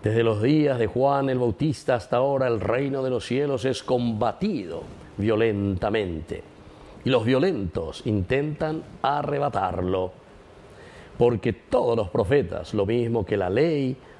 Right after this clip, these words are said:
han profetizado hasta Juan. Y si ustedes quieren creerme, él es aquel Elías que debe volver.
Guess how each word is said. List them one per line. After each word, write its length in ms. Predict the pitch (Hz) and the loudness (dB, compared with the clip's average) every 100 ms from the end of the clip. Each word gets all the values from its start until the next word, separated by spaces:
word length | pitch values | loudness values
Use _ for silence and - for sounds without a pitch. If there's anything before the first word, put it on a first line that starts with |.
| - | -2
han 220 | 143 151 | 0 0
profetizado 760 | 143 131 127 120 - 170 180 | -4 -2 -2 -2 -2 0 0
hasta 180 | 147 - | 0 -2
Juan. 280 | - 123 98 - - - - - - - - | 2 2 2 -6 -20 -20 -20 -20 -20 -20 -8
Y 100 | - | -4
si 100 | 107 | 0
ustedes 340 | 139 - 175 160 | 2 2 2 0
quieren 400 | - 165 160 123 | 0 0 2 2
creerme, 540 | 123 135 120 87 78 71 - - - - - - | 2 4 4 2 -4 -12 -18 -20 -20 -20 -20 0
él 500 | 143 135 104 90 80 - - | 4 4 4 0 -4 -10 -2
es 200 | 117 107 | -2 0
aquel 400 | 110 - 127 120 - | -6 -2 -2 -2 -2
Elías 800 | 107 123 175 180 151 143 - | -2 0 0 -2 -2 -4 -8
que 200 | - 120 | -6 -2
debe 360 | 92 120 131 123 | 0 0 0 -2
volver. 420 | 117 104 104 87 | -2 0 0 0